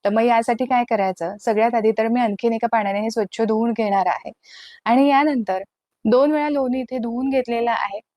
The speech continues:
पण हवं तितकं मला पाहिजे तसं त्यामधलं पाणी काढता आलेलं नाही, म्हणून पुन्हा यामध्ये भरपूर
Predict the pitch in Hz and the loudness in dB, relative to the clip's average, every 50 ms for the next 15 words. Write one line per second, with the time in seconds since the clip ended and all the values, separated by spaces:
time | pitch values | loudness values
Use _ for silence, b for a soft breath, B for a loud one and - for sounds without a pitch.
0 | _ _ _ _ - 277 277 285 302 - b b b b _ _ - 254 233 262 | _ _ _ _ 0 2 2 2 0 -4 b b b b _ _ 0 2 2 2
1 | 294 285 285 254 - - 277 254 262 254 247 247 262 262 - _ _ _ - 247 | 2 0 -2 -4 -2 0 0 2 2 2 4 2 2 0 -4 _ _ _ -4 -2
2 | 220 202 208 202 247 254 254 240 233 - 254 247 233 214 208 208 214 220 233 226 | -2 0 0 0 0 0 0 0 -2 0 0 0 0 0 0 0 0 0 0 0
3 | 233 208 196 208 208 - 196 185 180 - - 247 262 254 226 226 220 220 220 214 | 0 -2 -2 -2 -2 0 0 0 0 0 0 2 2 4 4 2 2 2 2 0
4 | 208 196 165 - _ b b b _ - 240 285 285 - 294 277 269 285 320 339 | -2 -4 -8 -12 _ b b b _ -4 -2 -2 0 2 2 2 4 4 4 4
5 | 320 294 294 277 277 254 254 247 226 - - 294 311 | 2 2 0 0 -2 0 -2 -2 -4 -4 -2 -2 -2